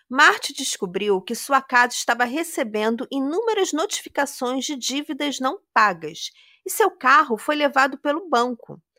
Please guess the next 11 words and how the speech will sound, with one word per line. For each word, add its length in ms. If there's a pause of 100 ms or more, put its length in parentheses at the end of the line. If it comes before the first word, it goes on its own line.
(340)
Naquele 380
mesmo 360
mês, 560 (280)
Marty 460
recebeu 580
uma 180
ligação 560
de 80
sua 300
mãe, 280
Lillian, 640